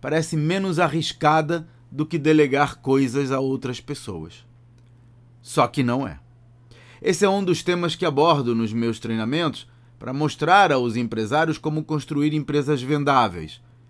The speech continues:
que crescem e prosperam sem que eles precisem estar lá todos os dias. Conheça os detalhes no meu site, claudio nazajon ponto com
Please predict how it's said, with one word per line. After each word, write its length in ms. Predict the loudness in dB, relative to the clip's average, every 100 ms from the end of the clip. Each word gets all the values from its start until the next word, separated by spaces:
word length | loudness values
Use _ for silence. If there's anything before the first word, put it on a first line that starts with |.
| _ -14
que 100 | -2
crescem 640 | 2 4 2 0 -2 -2
e 40 | -6
prosperam 800 | -6 -8 -6 -4 -2 0 -2 -8 -20 -20
sem 240 | -10 -4 -2
que 120 | -2
eles 160 | -2
precisem 640 | -2 -6 -4 -2 -2 0 -4
estar 320 | -4 -8 -6
lá 200 | -4 -4
todos 320 | -6 -8 -6
os 160 | -6 -6
dias. 380 | -10 -14 -16 -20 _ _ _ -20 _ _ _
Conheça 360 | -6 -2 -2 -2
os 80 | 0
detalhes 460 | 0 0 0 0
no 80 | -4
meu 160 | -4 -6
site, 480 | -8 -12 -12 -20 -20 -20 _ _ -8
claudio 300 | -2 0 2
nazajon 640 | 0 0 -2 0 -2 -6 -16 _ _ _ _ -14
ponto 240 | -10 -8
com 300 | -2 -4 -4